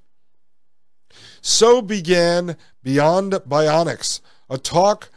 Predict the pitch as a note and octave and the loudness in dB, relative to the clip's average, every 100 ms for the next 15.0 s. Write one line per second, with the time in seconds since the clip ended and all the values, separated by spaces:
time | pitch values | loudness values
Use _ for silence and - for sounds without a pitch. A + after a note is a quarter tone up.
0 | - - C#3 C#3 B2+ A#2 - D#3 F#3+ F#3+ | -20 -16 -6 -4 -4 -6 -8 -2 -2 -2
1 | - F#3+ F#3 - - - D#3 D3+ D3 C#3 | -2 -4 -4 -8 -6 -4 -4 -4 -6 -10
2 | - - - D3 C#3+ C3 A2 A2+ F#2 E2+ | -20 -10 -6 -4 -4 -6 -8 -8 -10 -12
3 | - - - - - G#2+ D#3+ G#3 G#3+ F#3 | -16 -16 -20 -20 -14 0 0 0 -2 -4
4 | C#3+ B2 E3 E3+ - G#3 - F#3 E3+ C#3+ | -4 -2 0 0 -2 -6 -6 -6 -2 -2
5 | - D3+ C#3 - - A#2 A#2 C#3 E3 G3 | -2 -2 -4 -10 -10 -8 -6 -2 0 0
6 | F#3+ F3 F3+ F3 E3+ E3 E3+ D3+ C#3+ C#3+ | 0 -4 -2 -2 -2 -2 -4 -4 -4 -6
7 | C3+ - - D3 C#3+ F3 G3+ D3+ - C3+ | -10 -16 -10 -8 -2 0 0 0 -2 -4
8 | B2 A#2+ A#2+ - - - D3+ D#3 C#3+ C#3 | -4 -6 -8 -12 -18 -10 -6 -4 -2 -2
9 | B2+ B2+ B2 B2 A#2 A#2+ A#2 B2 C#3+ G3 | -2 -4 -6 -6 -8 -8 -6 -4 0 -2
10 | D3+ F#2 - - - B2 C3+ B2+ E3+ F#3+ | -2 -10 -20 -20 -20 -6 -6 -2 -2 -2
11 | F#3+ D#3 C3 B2+ B2 B2+ C3 C3+ B2+ C3 | -4 -6 -6 -6 -6 -6 -6 -8 -6 -4
12 | C3+ C#3+ E3+ E3+ - C3 B2+ C3 - - | -4 -4 -4 -6 -4 -4 -2 -8 -10 -18
13 | C3 - A2 G#2 G2 - - C3+ B2 D3+ | -16 -10 -8 -8 -14 -18 -10 -6 -2 0
14 | D#3+ C#3 - G2+ - - - - F3+ | 0 -2 -6 -8 -12 -14 -10 -4 -2